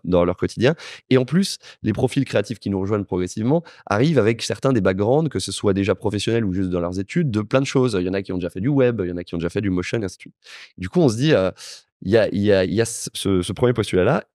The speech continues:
Et d'un autre côté, on se dit, putain, c'est incroyable parce qu'on est rentré très vite donc, dans toutes ces énormes boîtes. On a des contacts dans ces boîtes qui sont souvent des gens très haut placés parce que des personnes qui sont prêtes à externaliser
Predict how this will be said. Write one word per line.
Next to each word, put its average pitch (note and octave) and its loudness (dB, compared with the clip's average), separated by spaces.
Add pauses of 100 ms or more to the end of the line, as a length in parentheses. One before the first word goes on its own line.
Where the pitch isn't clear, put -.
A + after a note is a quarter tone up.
Et C#3 4
d'un C#3+ 4
autre C#3+ 2
côté, A#2 -2
on B2 0
se G#2 -6
dit, B2+ -16
putain, - -10
c'est D2+ -8
incroyable A#2+ -4
parce - -6
qu'on G2 -6
est G2+ 0
rentré G#2 -4
très B2 -4
vite B2 -4
donc, E2+ -6
dans F2 -6
toutes - -8
ces G2+ -4
énormes A2+ -2
boîtes. A2 0 (320)
On C#3 6
a D3 6
des C3+ 4
contacts D3+ -2
dans A2 0
ces A2 -2
boîtes B2 4
qui - -10
sont G#2 -4
souvent A2+ 0
des F#2 2
gens F#2+ 0
très G#2 0
haut G2+ 4
placés G#2 0
parce C3+ -6
que - -8
des G2+ -6
personnes A#2+ -6
qui - -12
sont G2 -8
prêtes A2 -2
à - 2
externaliser G2 -2